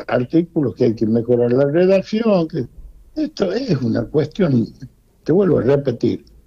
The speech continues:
normal en todo país civilizado. Lo que pasa es que en la Argentina, bueno, durante el kirchnerismo Cristina imponía su, su criterio y nadie podía discutir, ni opinar, ni nada, y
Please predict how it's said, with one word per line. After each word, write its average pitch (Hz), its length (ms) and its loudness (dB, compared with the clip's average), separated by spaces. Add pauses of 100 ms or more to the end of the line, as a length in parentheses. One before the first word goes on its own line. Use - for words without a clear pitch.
(200)
normal 240 840 4
en 202 160 4 (160)
todo 220 460 4
país 185 400 4
civilizado. 151 840 2 (300)
Lo 185 80 2
que 196 80 2
pasa 233 280 0
es 135 60 0
que 135 80 2
en 143 80 4
la 156 80 6
Argentina, 160 640 2
bueno, 127 500 2
durante 113 380 2
el 123 60 0
kirchnerismo 156 680 4
Cristina 131 480 2
imponía 127 520 4
su, 104 300 -4 (540)
su 127 160 2
criterio 185 840 4
y 123 60 4
nadie 135 320 4
podía 143 340 4
discutir, 147 680 4
ni 131 100 6
opinar, 131 480 4
ni 127 140 4
nada, 135 380 6
y 107 300 2